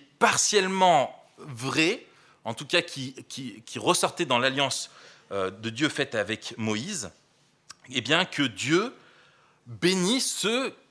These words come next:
qui lui obéissent, et donc bénit aussi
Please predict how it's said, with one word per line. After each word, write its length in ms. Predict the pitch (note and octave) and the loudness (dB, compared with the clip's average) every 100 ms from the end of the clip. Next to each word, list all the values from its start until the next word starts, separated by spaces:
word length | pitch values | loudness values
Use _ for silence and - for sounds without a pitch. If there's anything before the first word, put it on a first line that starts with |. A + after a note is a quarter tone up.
| _ _ _ - | _ _ _ -12
qui 340 | - F3 F3+ | -8 -6 -4
lui 180 | C#3+ D3+ | -4 4
obéissent, 680 | F#3 E3+ G#3+ F#3+ - - - _ _ _ | 6 6 2 2 0 0 -4 _ _ _
et 100 | A2+ | -8
donc 260 | A#2+ D#3+ G#2+ | -4 -4 0
bénit 260 | D3 F3 | 2 2
aussi 380 | G#3+ C#3+ G#3 A#3 | 0 -2 -2 -4